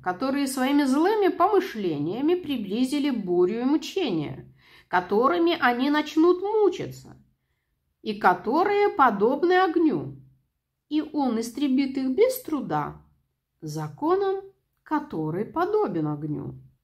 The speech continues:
А что ты видел? Что он собирает к себе другое мирное общество? Это десять колен, которые отведены были пленными из земли своей во дни царя Осии, который отвел в плен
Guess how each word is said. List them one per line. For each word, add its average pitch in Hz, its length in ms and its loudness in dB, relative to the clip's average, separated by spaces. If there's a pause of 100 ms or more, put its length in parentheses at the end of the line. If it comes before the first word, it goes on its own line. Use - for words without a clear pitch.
(1300)
А 226 160 0
что 269 200 -2
ты 285 160 -2
видел? 294 460 0 (500)
Что - 280 -6
он 302 180 4
собирает 285 540 2
к - 60 -12
себе 269 260 -4
другое 254 500 0
мирное 339 520 2
общество? 403 540 -2
Это 285 320 -4
десять 247 340 -4
колен, 339 280 2
которые 247 380 0
отведены 180 460 -4
были 269 180 -2
пленными 262 640 -2
из 247 100 -2
земли 247 300 0
своей 330 300 0
во 311 120 2
дни 320 160 4
царя 349 460 4
Осии, 156 360 -4
который 160 380 -8
отвел 196 360 -4
в - 100 -18
плен 349 320 0